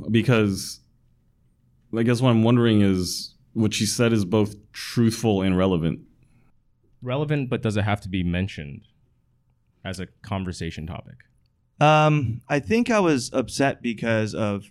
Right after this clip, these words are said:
Speaker 3: uh, it might have been, it, it was a couple of reasons. It was th-, where I was at,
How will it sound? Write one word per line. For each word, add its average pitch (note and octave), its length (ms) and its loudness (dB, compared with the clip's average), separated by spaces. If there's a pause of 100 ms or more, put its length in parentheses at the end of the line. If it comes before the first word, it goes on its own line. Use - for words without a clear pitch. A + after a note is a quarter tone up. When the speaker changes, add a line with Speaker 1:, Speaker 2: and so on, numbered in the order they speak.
Speaker 3:
uh, - 120 -12 (100)
it A2 100 -4
might B2 160 2
have A#2+ 120 0
been, A#2 460 4 (1160)
it, A#2+ 240 -8
it C3 80 0
was C3+ 160 0
a - 20 -10
couple D3 220 2
of A2 80 2
reasons. G2 460 -8 (440)
It A#2+ 140 -2
was A#2+ 400 0
th-, - 200 -10
where B2 220 -2
I A#2+ 120 2
was A#2 300 0
at, G#2 160 -6